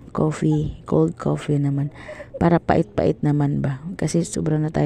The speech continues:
sa tamis, so kailangan na din natin ng pait. So, after nyan ay dinala ko na nga kasi hindi ko na naubos at nagpatuloy na kami naghanap ng ano, na pagrerentahan. So, ayan,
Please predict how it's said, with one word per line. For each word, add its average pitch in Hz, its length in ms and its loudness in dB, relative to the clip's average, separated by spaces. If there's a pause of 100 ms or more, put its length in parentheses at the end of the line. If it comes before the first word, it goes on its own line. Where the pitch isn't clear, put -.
sa 160 80 0
tamis, 165 400 0
so 156 60 0
kailangan 147 400 2
na 147 80 2
din 151 100 0
natin 190 240 2
ng 202 160 2
pait. - 240 0 (640)
So, 226 140 4
after 226 180 6
nyan 214 240 8
ay 175 140 4
dinala 170 260 6
ko 160 160 2
na 151 160 4
nga 156 160 2
kasi 196 220 2
hindi 185 180 2
ko 165 80 0
na 160 160 0
naubos 151 540 -2
at - 180 -4 (480)
nagpatuloy 185 480 4
na 175 140 4
kami 165 260 2
naghanap 160 400 2
ng 156 160 0
ano, 151 240 -2
na 147 160 -2
pagrerentahan. 147 960 0 (800)
So, 170 420 4
ayan, 269 560 6